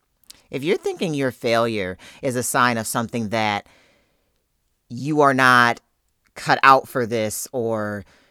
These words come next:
you're doing something that you shouldn't be doing, or you're not in the position that you need to be in to be making these decisions, or whatever imposter syndrome may be telling you at that point,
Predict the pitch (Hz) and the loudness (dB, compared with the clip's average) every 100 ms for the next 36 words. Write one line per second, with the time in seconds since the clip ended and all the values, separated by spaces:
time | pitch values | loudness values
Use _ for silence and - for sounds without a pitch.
0 | _ - 110 135 107 127 127 120 107 131 | _ -12 -2 -2 0 0 0 -2 -2 -4
1 | 120 - 117 107 104 101 _ _ _ _ | -4 -4 -4 -4 -6 -10 _ _ _ _
2 | _ _ _ - 139 131 123 120 - 156 | _ _ _ -6 -2 0 -2 -4 -4 -4
3 | 131 120 113 123 127 120 113 113 110 113 | -4 -6 -4 -2 -2 -2 -4 -4 -6 -4
4 | 113 113 110 95 110 123 123 113 110 110 | -4 -4 -8 -8 -6 -6 -4 -4 -4 -6
5 | 104 110 110 - _ - 120 110 107 123 | -6 -6 -8 -12 _ -10 -6 -6 -6 -6
6 | 107 104 110 113 107 110 104 113 - 123 | -6 -6 -6 -6 -8 -8 -8 -8 -6 -6
7 | 113 110 107 107 110 104 127 139 131 113 | -6 -6 -6 -4 -4 0 2 4 4 0
8 | 110 123 117 110 117 107 117 101 107 101 | 0 0 0 0 -8 -8 -6 -6 -6 -6
9 | 98 98 - 110 110 98 95 90 92 - | -8 -10 -6 -4 -4 -6 -8 -8 -10 -8
10 | 156 120 95 | -6 -4 -6